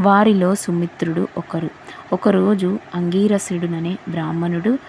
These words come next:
గోశర్కర అనే తీగను సుమిత్రుడికి ఇచ్చాడు. సుమిత్రుడు దానిని తన గోవులకు ఆహారంగా ఇచ్చాడు.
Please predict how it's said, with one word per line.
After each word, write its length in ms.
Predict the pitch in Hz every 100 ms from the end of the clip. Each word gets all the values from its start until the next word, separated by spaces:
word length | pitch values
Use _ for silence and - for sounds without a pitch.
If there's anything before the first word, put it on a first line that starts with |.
| - - - 180
గోశర్కర 840 | 190 214 - 180 - - 180 208 240 -
అనే 180 | 175 180
తీగను 600 | - 170 170 185 214 277 - - - - - -
సుమిత్రుడికి 760 | 226 233 - 202 180 - 190 -
ఇచ్చాడు. 520 | - - 170 160 165 -
సుమిత్రుడు 600 | - 170 170 - 175 180
దానిని 540 | 180 170 165 170 170
తన 260 | 202 180 175
గోవులకు 760 | 170 180 202 208 185 - 185 -
ఆహారంగా 680 | 165 165 175 170 165 170 185
ఇచ్చాడు. 560 | 160 - - 165 160